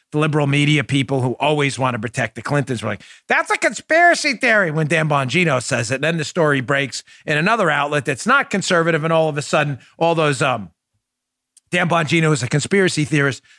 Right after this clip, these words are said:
stories go away. They love that. That's their thing. That's their go-to. Radar Online. Read this story in the show notes.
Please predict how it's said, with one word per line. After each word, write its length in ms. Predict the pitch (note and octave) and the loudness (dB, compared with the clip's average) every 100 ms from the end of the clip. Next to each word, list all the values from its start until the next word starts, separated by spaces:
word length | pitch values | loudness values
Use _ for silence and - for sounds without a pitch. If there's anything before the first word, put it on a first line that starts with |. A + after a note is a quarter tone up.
| _ | _
stories 400 | - B3+ A3 E3 | -2 0 2 0
go 180 | - D3 | 0 0
away. 280 | C#3 B2+ F2 _ _ _ _ _ _ _ _ _ _ _ _ _ _ _ _ | 2 -2 -4 _ _ _ _ _ _ _ _ _ _ _ _ _ _ _ _
They 100 | E3+ | -2
love 260 | E3 D#3 G2+ | 2 0 -2
that. 240 | D2 C#2 - _ _ _ - | -10 -14 -18 _ _ _ -10
That's 240 | A2+ - | -10 -10
their 160 | - F#2 | -8 -8
thing. 320 | - G#2 D2+ | -6 -8 -6
That's 200 | F#2+ - | -10 -10
their 120 | F#2 | -12
go-to. 380 | F2+ F2+ - F2+ | -12 -14 -10 -8
Radar 440 | E2+ G#3 C4+ C4+ | -4 -2 0 2
Online. 520 | C4+ C4 C4 B3+ D#3+ B2 | 2 2 2 2 0 0
Read 200 | D#3+ D#3+ | 0 2
this 140 | D#3+ | 0
story 400 | - E3 D#3 C#3+ | 0 0 0 0
in 80 | C3 | -2
the 60 | B2 | -2
show 240 | - B2+ | 0 0
notes. 460 | G#2 D#2 - - | -2 -6 -14 -20